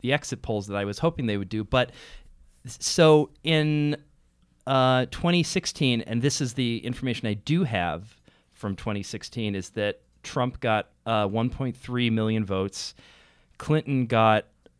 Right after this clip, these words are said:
uh, seven hundred twenty-nine thousand votes. So Trump got sixty-two percent of the vote. Clinton got thirty-four percent of the vote.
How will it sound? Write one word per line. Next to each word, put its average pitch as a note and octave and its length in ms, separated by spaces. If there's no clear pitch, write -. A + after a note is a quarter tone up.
uh, A#2 220
seven C3 300
hundred B2+ 240
twenty-nine A#2 420
thousand A2 460
votes. G2 280
So - 140
Trump B2 260
got A#2 160
sixty-two B2+ 880
percent A#2 300
of A2 80
the G2+ 60
vote. A2 280
Clinton G#2+ 240
got F#2+ 280
thirty-four G2+ 420
percent F2+ 320
of D#2+ 120
the E2 80
vote. - 120